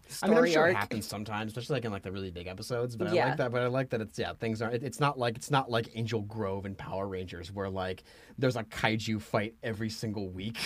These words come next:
Speaker 2: Mm-hmm, and, like,
Speaker 1: And, and it's like, how, how, wh-, why are people still living here? What is this?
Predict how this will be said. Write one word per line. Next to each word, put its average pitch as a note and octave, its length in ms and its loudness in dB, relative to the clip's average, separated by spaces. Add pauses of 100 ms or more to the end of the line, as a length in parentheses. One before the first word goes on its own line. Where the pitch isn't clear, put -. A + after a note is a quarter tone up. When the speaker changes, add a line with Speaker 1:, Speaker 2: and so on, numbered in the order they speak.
Speaker 2:
Mm-hmm, A#3 600 -2
and, G#3 120 4
like, F3+ 220 4
Speaker 1:
And, C3+ 320 6
and C#3+ 140 6
it's C#3+ 120 2
like, D3 160 6
how, D#3+ 300 6
how, E3 240 4
wh-, E3 280 6
why D3+ 200 8
are A#3 100 10
people G3 300 0
still D#3+ 200 4
living D3 220 6
here? - 180 -6
What E3 220 2
is F3+ 160 2
this? A#2+ 480 0